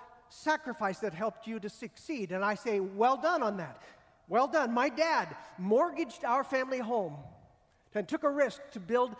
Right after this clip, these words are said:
a state-of-the-art tortilla manufacturing plant in Zilla that provided for his family for the rest of his life. The Bible honors hard work and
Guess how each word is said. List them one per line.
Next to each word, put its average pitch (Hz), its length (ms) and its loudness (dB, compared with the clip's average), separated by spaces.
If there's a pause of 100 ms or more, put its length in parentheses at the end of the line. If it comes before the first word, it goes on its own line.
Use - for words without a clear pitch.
(140)
a 202 80 -4
state-of-the-art 254 1200 -4
tortilla 240 500 -4 (160)
manufacturing 247 840 -2
plant 226 320 -4 (160)
in 220 160 0
Zilla 185 380 -4
that 160 280 -8 (760)
provided 185 420 -2
for 214 140 -4
his 202 140 0
family 202 280 -2
for 190 140 -10
the 180 80 -8
rest 180 220 -8
of 160 60 -18
his 170 160 -14
life. - 460 -14 (800)
The 190 80 2
Bible 285 420 4
honors 277 560 4
hard 247 220 2
work 214 340 -2
and 190 240 -4